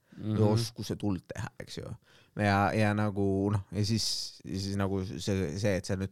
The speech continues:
Speaker 2: paned kaminasse või, või, või ahju, eks ju, sest kaminat ei ole, kamin on rikaste inimeste lõbu. <laughs> Aga sa paned endale ahju, ahju põlema ja siis see ragiseb seal ja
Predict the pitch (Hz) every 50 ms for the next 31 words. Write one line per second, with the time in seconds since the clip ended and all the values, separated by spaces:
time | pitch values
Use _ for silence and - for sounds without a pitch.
0 | _ - 110 110 98 90 87 - - 101 101 104 98 92 90 87 - - - -
1 | 101 95 90 90 92 98 107 107 104 113 113 107 104 101 104 98 92 78 95 98
2 | 98 - - - - 101 101 98 92 90 90 - - - - - - - - -
3 | - - - 92 - - - - - - - - 104 98 95 82 76 - - 107
4 | 120 110 98 113 107 101 95 85 95 - 120 143 - - 90 - - 87 90 82
5 | - - - - 90 87 - - - - - - - - - - 101 101 101 98
6 | - - - - 180 175 175 180 151 180 185 160 139 190 190 165 - 185 170 120
7 | 107 107 104 101 98 104 110 110 107 107 110 110 107 107 110 110 113 123 127 117
8 | 117 104 104 113 120 123 110 110 113 110 101 98 95 95 92 92 - - 104 104
9 | 104 107 107 101 95 - 95 85 - - - 87 87 85 - 95 95 90